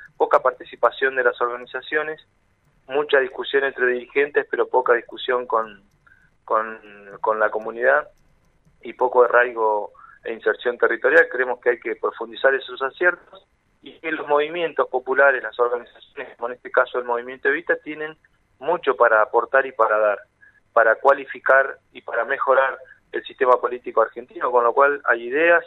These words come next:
hay propuestas y, y en eso nos estamos, este, encaminando.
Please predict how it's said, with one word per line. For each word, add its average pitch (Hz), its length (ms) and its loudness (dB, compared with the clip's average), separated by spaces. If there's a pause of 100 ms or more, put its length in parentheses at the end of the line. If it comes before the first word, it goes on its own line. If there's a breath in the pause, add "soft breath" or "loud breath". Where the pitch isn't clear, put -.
hay 127 140 -2
propuestas 180 640 0 (160)
y, 117 400 -12 (720)
y 120 260 -6
en 117 120 -4
eso 143 320 2
nos 127 220 -2
estamos, 123 460 -2
este, 107 480 -8
encaminando. 139 480 -2